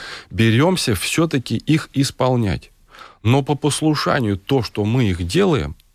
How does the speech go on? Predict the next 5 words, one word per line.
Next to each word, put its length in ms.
постепенно 880
дает 400
нам 160
возможность 760
открывать 800